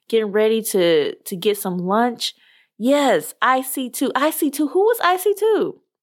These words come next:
Okay, well, you know, if it worked like it worked in the military, at least in the Navy, right? 'Cause that's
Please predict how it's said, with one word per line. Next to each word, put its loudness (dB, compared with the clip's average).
Okay, 2
well, 2
you -2
know, 2
if 0
it -2
worked -6
like -2
it -16
worked -2
in -4
the -4
military, 0
at 2
least 0
in 0
the 0
Navy, -2
right? 2
'Cause -12
that's 0